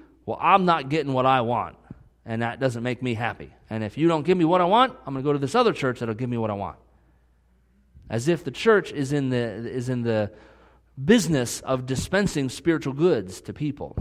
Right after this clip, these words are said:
Uh, we've had this conversation. I really love Life Church's, uh, um,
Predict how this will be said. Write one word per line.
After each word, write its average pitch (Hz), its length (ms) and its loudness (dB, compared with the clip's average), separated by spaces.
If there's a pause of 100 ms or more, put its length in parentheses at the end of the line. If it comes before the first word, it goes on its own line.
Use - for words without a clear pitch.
(100)
Uh, 104 180 -4
we've 117 440 -6
had 135 240 -2
this 123 140 -4
conversation. 117 440 -4
I 110 40 -2
really 139 280 4
love 117 300 2
Life 113 200 0
Church's, 104 560 -8
uh, 101 260 0 (440)
um, 82 560 -8